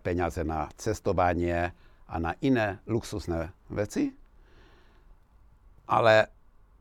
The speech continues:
boli zatvorené doma a chceli si kúpiť niečo pekného. E, chceli, chceli si vydať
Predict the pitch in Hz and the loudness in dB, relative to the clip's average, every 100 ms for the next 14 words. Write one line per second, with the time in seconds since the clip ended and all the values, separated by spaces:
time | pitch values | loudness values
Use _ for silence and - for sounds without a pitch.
0 | - _ - - 143 131 101 113 - 113 | -20 _ -12 2 4 6 6 4 4 2
1 | 98 85 78 113 139 170 214 - - - | 2 2 0 2 6 6 4 -4 -20 -20
2 | - - - - - - - - - - | -20 -20 -20 -20 -20 -20 -14 -10 -2 0
3 | 185 - 127 - 131 127 127 135 - 113 | 0 -2 -4 -4 -2 -2 0 0 -2 -2
4 | 113 101 92 76 69 65 - _ - - | 0 -2 -4 -8 -10 -14 -20 _ -20 -20
5 | - 98 101 110 - 170 156 135 - - | -8 -4 -2 -4 0 2 4 2 0 -8
6 | - - - 247 233 - - - - - | -20 -20 -4 0 0 0 -6 -16 -10 -4
7 | 135 131 131 151 139 131 - | -4 0 4 6 6 4 -4